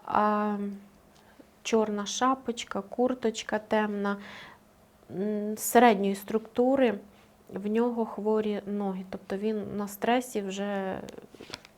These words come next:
якби, м, молодий чоловік також.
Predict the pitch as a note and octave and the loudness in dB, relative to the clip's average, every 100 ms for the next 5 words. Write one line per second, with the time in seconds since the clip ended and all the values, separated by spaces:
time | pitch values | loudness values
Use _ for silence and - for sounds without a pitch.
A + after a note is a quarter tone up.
0 | - F#3+ G#3 G3+ G3 - G#3 - - - | -10 -10 -8 -6 -6 -8 -12 -8 -8 -8
1 | - - - C4+ B3 - A3 A3 - - | -12 -12 -12 -10 -8 0 2 2 -2 -16
2 | - - - B3 D4 D#4+ A#3 A#3+ A3 - | -18 -10 6 10 10 10 8 6 4 2
3 | A3+ A3 G#3+ A3 - A3 G#3 G3+ - | 4 4 4 0 4 6 6 4 -4